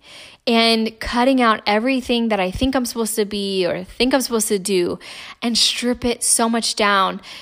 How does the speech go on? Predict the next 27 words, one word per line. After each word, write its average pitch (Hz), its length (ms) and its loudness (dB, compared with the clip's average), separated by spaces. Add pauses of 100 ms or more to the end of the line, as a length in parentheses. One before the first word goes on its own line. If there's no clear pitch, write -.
(160)
And 240 280 2
one 233 160 2
of 262 100 2
the 262 100 4
things 226 240 -2
that 220 160 -4
makes 202 260 -6
me 202 100 -2
so 208 280 0
happy 202 400 -4
and 190 100 -4
that 170 80 -8
makes 190 260 -6
my 196 160 -4
day 185 540 -2 (200)
so - 240 6
much 240 220 2 (160)
better 269 440 4 (360)
is 226 240 -4
every 233 380 0
time 190 500 -6
I'm 196 140 -8
telling 196 380 -6
stories 185 640 -4
on 185 160 -6
this 185 120 -10
podcast. - 720 -4